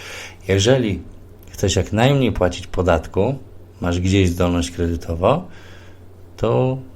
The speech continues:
idź na zasady ogólne, księguj sobie wszystkie rzeczy w kosztach,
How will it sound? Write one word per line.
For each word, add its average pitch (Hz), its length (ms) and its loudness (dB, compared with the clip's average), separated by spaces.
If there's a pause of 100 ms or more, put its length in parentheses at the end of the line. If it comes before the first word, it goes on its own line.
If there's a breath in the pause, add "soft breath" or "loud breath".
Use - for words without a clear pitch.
idź 110 220 -8
na 110 100 -2
zasady 92 400 0
ogólne, 95 600 2 (180)
księguj 92 480 0
sobie 87 300 -4
wszystkie 87 440 -6
rzeczy 85 260 -4
w - 80 -10
kosztach, 120 640 0